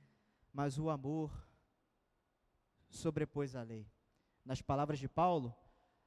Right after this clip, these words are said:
a graça superabundou, superabundante graça de Cristo, que nos olhou e disse, "Pai, eles não merecem, eles são malfeitores,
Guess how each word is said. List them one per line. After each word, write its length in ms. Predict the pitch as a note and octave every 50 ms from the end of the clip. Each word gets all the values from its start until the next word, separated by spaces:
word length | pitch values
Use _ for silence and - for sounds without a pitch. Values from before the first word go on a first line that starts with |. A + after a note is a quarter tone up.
| _ _ _
a 120 | - C3 C#3
graça 640 | C3 B2 D3+ D#3+ F3 F3+ F#3 F#3 - - F3+ E3
superabundou, 1300 | - - - - - - A#3 A#3+ - - - F#3+ F3+ F3 F3 F3+ E3 D3+ D3+ C#3 B2+ B2 C3+ C#3+ D3 C3+ B2 - - - - _ _ _ _ _ _
superabundante 1160 | - - - - B3+ C#4 C4+ - B3 A#3 A3 A#3+ A#3 G3 A3 G3+ F3 F#3 G#3+ A3 G#3 - - D#3+
graça 560 | - D#3 D#3 F3 F#3 F#3 F3 - - E3 D3+
de 100 | C3+ C#3
Cristo, 600 | - - D3+ E3 F3 E3+ - - - - - - - _ _ _ _ _ _ _
que 120 | - F3+
nos 220 | F3 F3+ F#3 D3 E3+
olhou 500 | E3+ D#3 D3+ D#3 E3 E3 D#3+ D#3+ D#3 - - - - _ _ - - _ _ - - _ _ _ _ -
e 80 | E3
disse, 360 | F3 C#3 F3+ F#3 - - -
"Pai, 440 | - - - F3 E3+ E3 D3 A#2+ G#2 - - - - - - - _ _ _ _ _ _ _ _ _ _ _ _ _ _ _ _ _ _ _ _ _ _ _
eles 320 | E3 F#3 F#3 F#3 - D3+
não 120 | E3 E3+ F3+
merecem, 720 | F3+ F3+ F3 E3+ D#3+ D3+ D3 C#3+ C3 - - - A#2 A#2 - - - - _ _ _ _ _ _
eles 240 | - E3+ F3+ G3
são 400 | - - - A3 G#3+ A3 A3 G#3+ - - -
malfeitores, 1200 | E3+ F#3+ G3 G3 G3+ G3 - G#3 A3 G#3 - - - G#3 G3+ G3 F#3+ E3+ D3 C#3 - - -